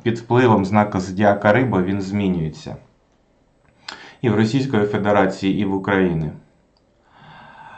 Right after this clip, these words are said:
А в дві тисячі двадцять, е, кінці двадцять четвертому, двадцять п'ятому році, е, почнуть, е, виходити планети зі стихії Землі. Юпітер вийде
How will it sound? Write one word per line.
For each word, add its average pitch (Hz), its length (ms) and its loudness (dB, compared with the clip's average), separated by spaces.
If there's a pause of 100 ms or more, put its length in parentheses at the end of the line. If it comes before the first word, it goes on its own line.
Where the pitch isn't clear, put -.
(240)
А 101 420 4
в 95 180 0
дві 107 140 0
тисячі 139 440 2
двадцять, 120 680 4
е, 113 720 6 (140)
кінці 120 300 2
двадцять 117 400 0
четвертому, 131 640 0
двадцять 107 420 0
п'ятому 95 540 2
році, 87 400 -4 (840)
е, 104 60 0
почнуть, 139 720 2
е, 117 320 6
виходити 117 760 2
планети 113 640 2
зі 101 140 -4
стихії 113 540 0
Землі. 104 540 2 (480)
Юпітер 120 640 2
вийде 104 560 0